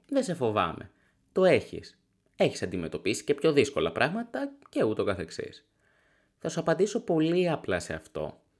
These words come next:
Μερικές φορές απλά δεν μπορείς. Ναι, μπορεί να έχεις αντιμετωπίσει και πιο δύσκολες συνθήκες. Ναι, μπορεί να φάνηκες αρκετά πιο δυνατός σε άλλες περιπτώσεις. Αλλά μην ξεχνάς, για να αντλήσω τη δύναμη να αντιμετωπίσω αυτά που θεωρείς πιο δύσκολα,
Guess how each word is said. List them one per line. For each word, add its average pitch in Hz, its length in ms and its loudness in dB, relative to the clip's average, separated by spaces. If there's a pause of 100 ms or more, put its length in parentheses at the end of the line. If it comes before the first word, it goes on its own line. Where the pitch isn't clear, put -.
(140)
Μερικές 156 600 -2
φορές 151 420 -2
απλά 165 360 -10 (220)
δεν 156 240 0
μπορείς. 143 500 0 (460)
Ναι, - 260 -6 (160)
μπορεί 90 480 2
να 147 140 0
έχεις 101 200 -2
αντιμετωπίσει 82 760 -6
και - 80 -14
πιο - 180 -4
δύσκολες 92 400 0
συνθήκες. - 640 -8 (420)
Ναι, 80 160 -8
μπορεί 90 320 0
να 156 120 2
φάνηκες 95 400 2
αρκετά 90 360 2
πιο - 180 -6
δυνατός 87 460 -4
σε - 120 -6
άλλες 82 240 -2
περιπτώσεις. - 720 -6 (460)
Αλλά 123 220 -4
μην 160 120 -2
ξεχνάς, 143 720 -2
για 98 180 -4
να 95 100 0
αντλήσω 104 360 -2
τη 127 120 -4
δύναμη 95 460 0
να 90 100 -2
αντιμετωπίσω 87 600 -6
αυτά 101 180 -4
που - 100 -14
θεωρείς 92 440 -6
πιο 127 280 2
δύσκολα, 101 680 -2